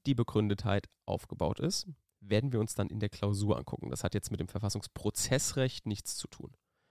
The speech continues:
sondern halt mit dem Aufbau unserer Begründetheit, wenn wir das materielle Recht prüfen, also ein Gesetz auf seine Verfassungswidrigkeit überprüfen, schauen wir uns an, Gesetzgebungskompetenz eingehalten, Gesetzgebungsverfahren eingehalten,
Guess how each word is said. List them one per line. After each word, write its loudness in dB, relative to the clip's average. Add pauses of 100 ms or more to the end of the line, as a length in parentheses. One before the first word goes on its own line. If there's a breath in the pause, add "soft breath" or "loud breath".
(580)
sondern 4
halt 0
mit -6
dem -4
Aufbau 0
unserer -2
Begründetheit, 2
wenn 4
wir 4
das -2
materielle 0
Recht -6
prüfen, 0
also 2 (300 soft breath)
ein -2
Gesetz 0
auf -2
seine 0
Verfassungswidrigkeit -2
überprüfen, -4 (260 soft breath)
schauen 0
wir -4
uns -8
an, -4 (500)
Gesetzgebungskompetenz 2
eingehalten, -2
Gesetzgebungsverfahren 2
eingehalten, 2